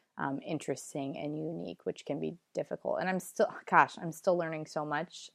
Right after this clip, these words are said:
I, I will be honest, I've had, like, a three or four month rut that I really haven't been happy with any work that I've put together. And I don't, I don't know. That's just, you know, reporters and photographers go through eb-, ebbs and flows in that. And you just,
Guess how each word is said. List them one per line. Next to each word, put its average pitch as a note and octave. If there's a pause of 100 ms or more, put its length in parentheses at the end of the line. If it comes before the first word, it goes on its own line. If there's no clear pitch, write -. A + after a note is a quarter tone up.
I, D#3 (180)
I E3+ (220)
will G3
be D#3
honest, D#3+
I've D3
had, D3+
like, D#3+
a D3 (720)
three F3+
or F3
four F3
month E3
rut D#3
that F3
I F3
really E3+
haven't E3+
been E3+
happy E3
with E3
any D3
work D3+
that D3
I've D3
put D3
together. E3
And D3
I D3
don't, D#3
I D3
don't D3
know. D#3+
That's D3+
just, - (340)
you E3
know, C#3+
reporters E3+
and C#3+
photographers C#3+
go C#3+
through C#3
eb-, C#3+ (120)
ebbs D3
and C#3
flows D#3
in C#3
that. C3+ (500)
And C#3
you C#3
just, D3